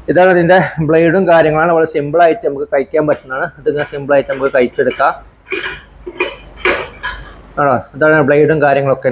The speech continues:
ഈ കാണുന്നത്. ഇതൊന്ന് ക്ലോസ് ചെയ്യാം. ഇത് ഏത്, ഇപ്പോൾ ഒരു സ്റ്റൂളൊക്കെ ഇട്ട് ഏത് പ്രായക്കാർക്കും വളരെ ഈസി ആയിട്ട് സിമ്പിളായിട്ട് ചെയ്യാൻ പറ്റുന്നതാണ് ഈ കൊപ്ര കട്ടർ. അതുപോലെ തന്നെ ഈ ഓയിൽ മെഷീനൊക്കെ സിമ്പിളായിട്ട് കുറച്ച് പ്രായം ചെന്ന ആൾക്കാർക്കൊക്കെ ആണെങ്കിൽ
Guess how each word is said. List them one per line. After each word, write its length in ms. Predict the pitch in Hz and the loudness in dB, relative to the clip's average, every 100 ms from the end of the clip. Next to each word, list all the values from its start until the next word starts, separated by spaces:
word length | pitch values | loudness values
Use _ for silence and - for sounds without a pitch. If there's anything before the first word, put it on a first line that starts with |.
| 127 | -4
ഈ 20 | 131 | -2
കാണുന്നത്. 400 | 131 127 120 143 196 - _ _ _ _ _ _ - - - - - - - - | -2 0 0 0 -2 -8 _ _ _ _ _ _ -6 -2 -4 -4 -6 -8 -8 -4
ഇതൊന്ന് 240 | 147 151 143 | 0 2 2
ക്ലോസ് 220 | 127 127 143 | 0 2 2
ചെയ്യാം. 240 | 131 156 165 185 - - _ - - - - 370 - _ _ _ _ _ - - - - 147 | 2 0 -2 -8 -10 -16 _ -16 -14 -14 -14 -16 -16 _ _ _ _ _ -20 -20 -20 -6 0
ഇത് 80 | 175 185 | 4 4
ഏത്, 160 | 180 208 190 | 4 4 2
ഇപ്പോൾ 160 | 151 185 | 0 0
ഒരു 100 | 185 190 - | 2 0 -2
സ്റ്റൂളൊക്കെ 500 | 220 170 190 185 175 | -2 2 2 2 -2
ഇട്ട് 120 | 180 156 | 0 2
ഏത് 100 | 151 165 | 2 2
പ്രായക്കാർക്കും 600 | 156 151 147 151 151 175 160 | 2 2 2 0 0 -2 0
വളരെ 240 | 147 160 185 - _ 151 | 2 2 0 -6 _ 0
ഈസി 240 | 160 170 185 | 0 2 2
ആയിട്ട് 160 | 151 165 - | 2 0 0
സിമ്പിളായിട്ട് 560 | 151 151 170 156 151 151 | 0 2 4 2 0 -2
ചെയ്യാൻ 240 | 131 135 139 | -2 -2 -2
പറ്റുന്നതാണ് 360 | 131 127 131 131 | -4 -4 -6 -6
ഈ 20 | 131 | -6
കൊപ്ര 200 | 123 127 127 | -6 -2 0
കട്ടർ. 220 | 127 123 165 143 | -2 -2 -2 2
അതുപോലെ 280 | 127 123 123 | 2 4 2
തന്നെ 120 | 120 139 | 0 0
ഈ 40 | 123 | 4
ഓയിൽ 160 | 127 127 | 2 2
മെഷീനൊക്കെ 360 | 135 151 147 139 139 | -2 0 0 0 0
സിമ്പിളായിട്ട് 440 | 131 123 135 135 | -2 2 2 2
കുറച്ച് 200 | 127 139 117 | 0 -2 -2
പ്രായം 240 | 127 139 139 | 0 2 0
ചെന്ന 160 | 135 139 | -2 0
ആൾക്കാർക്കൊക്കെ 640 | 127 - 131 - 139 131 135 | 0 0 -2 0 -4 0 -2
ആണെങ്കിൽ 240 | 135 139 | 0 0